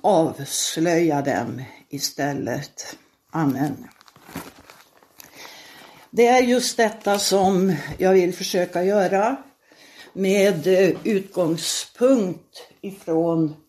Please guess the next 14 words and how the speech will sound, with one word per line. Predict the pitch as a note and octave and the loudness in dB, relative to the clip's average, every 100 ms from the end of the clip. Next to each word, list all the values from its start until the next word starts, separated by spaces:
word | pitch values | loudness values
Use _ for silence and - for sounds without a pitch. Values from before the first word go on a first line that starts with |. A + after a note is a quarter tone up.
| _ _ - | _ _ -6
Guds | F3+ E3+ - | -6 -2 0
eget | F#3+ E3 D#3+ D#3+ | 2 2 2 2
ord | E3 D#3 - - _ | 2 2 -2 -14 _
som | - - D#3+ | -14 -8 -2
bjuder | D#3+ D#3+ D#3 E3 | 2 4 4 2
oss | D3 - - - _ _ - | 0 -2 -8 -10 _ _ -10
att | C#3+ - - | -8 -8 -6
avslöja | G3 E3+ C#3 C#3 - - D#3+ F3 F3+ D3+ B2 B2+ B2+ _ _ _ _ - - _ _ _ _ | -2 -2 -2 -2 -2 0 2 4 4 2 0 -4 -8 _ _ _ _ -20 -20 _ _ _ _
dessa | - C#3+ - B2 - | -4 -2 0 -2 0
onda | E3+ D#3 C3+ C3+ A#2 C#3+ - - | 0 2 2 2 0 -4 -10 -6
gärningar | D#3 E3 C3 C#3+ C#3 C3+ A#2+ - _ - - - | -2 -2 0 0 0 0 -4 -8 _ -20 -20 -10
och | F3+ | -2
dessa | D3+ D3+ - C#3+ - - | -2 0 0 -2 -4 -6
onda | - F#3+ D3 C3 C3 | -2 0 0 0 -4